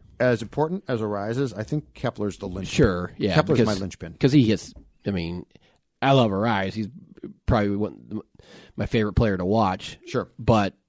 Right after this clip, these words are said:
Speaker 2: in terms of just importance, I think Kepler's, you know, he's not in,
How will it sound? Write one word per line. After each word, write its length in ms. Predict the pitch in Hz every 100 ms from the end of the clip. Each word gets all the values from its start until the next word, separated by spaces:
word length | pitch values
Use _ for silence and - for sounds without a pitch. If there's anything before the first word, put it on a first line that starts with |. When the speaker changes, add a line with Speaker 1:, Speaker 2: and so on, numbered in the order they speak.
| _ -
Speaker 2:
in 120 | 110
terms 300 | - 110 92
of 60 |
just 200 | 95 101
importance, 420 | 92 - 117 98 90
I 60 | 92
think 240 | 90 85 _
Kepler's, 640 | - 101 - 85 82 - - -
you 140 | 95
know, 240 | 85 80 - _ _ _ - - - _ _ - - _ _ _
he's 280 | - 113 113
not 220 | 113 104
in, 220 | 101 98